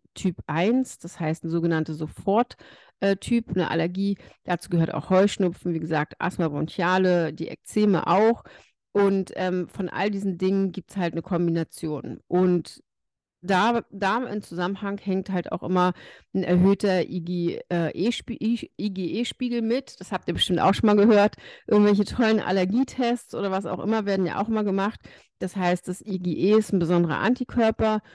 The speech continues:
und der hat seine Funktion in Verbindung mit Mastzellen entwickelt.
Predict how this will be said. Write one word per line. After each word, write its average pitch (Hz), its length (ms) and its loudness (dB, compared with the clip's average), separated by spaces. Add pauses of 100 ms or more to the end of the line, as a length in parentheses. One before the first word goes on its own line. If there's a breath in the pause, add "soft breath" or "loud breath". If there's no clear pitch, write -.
(160 loud breath)
und 190 340 -4
der 190 240 0
hat 208 160 -4
seine 180 220 -2
Funktion 185 580 -2
in - 80 -4
Verbindung 180 640 0
mit 175 200 -4
Mastzellen 160 640 -4
entwickelt. - 720 -8